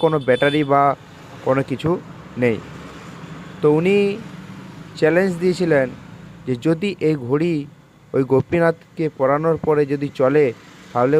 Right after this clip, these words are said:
উনি মেনে নেবেন যে হ্যাঁ, গোপীনাথের মধ্যে প্রাণ আছে। তো যথারীতি ওখানে যারা পূজারী পাণ্ডারা ছিলেন, তো ওনারা সহমত হন এবং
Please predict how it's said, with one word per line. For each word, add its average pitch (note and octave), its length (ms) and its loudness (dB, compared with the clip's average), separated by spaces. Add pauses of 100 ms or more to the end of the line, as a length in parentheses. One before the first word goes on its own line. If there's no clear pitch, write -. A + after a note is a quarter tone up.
উনি D3+ 120 -2 (100)
মেনে C3 260 -4
নেবেন D3 220 0 (100)
যে C3+ 60 -2 (100)
হ্যাঁ, B2+ 180 2 (120)
গোপীনাথের B2+ 600 -2 (720)
মধ্যে B2+ 260 -2 (140)
প্রাণ C#3 260 2 (540)
আছে। A#2+ 300 -2 (1120)
তো - 120 -8
যথারীতি F3+ 600 0 (960)
ওখানে D#3+ 340 0 (220)
যারা D3 240 4 (1120)
পূজারী C3+ 680 0 (340)
পাণ্ডারা B2+ 420 2 (100)
ছিলেন, B2+ 300 0 (960)
তো - 60 -8 (100)
ওনারা C3 300 2 (400)
সহমত C#3 460 2 (120)
হন B2 200 4 (680)
এবং C3 160 0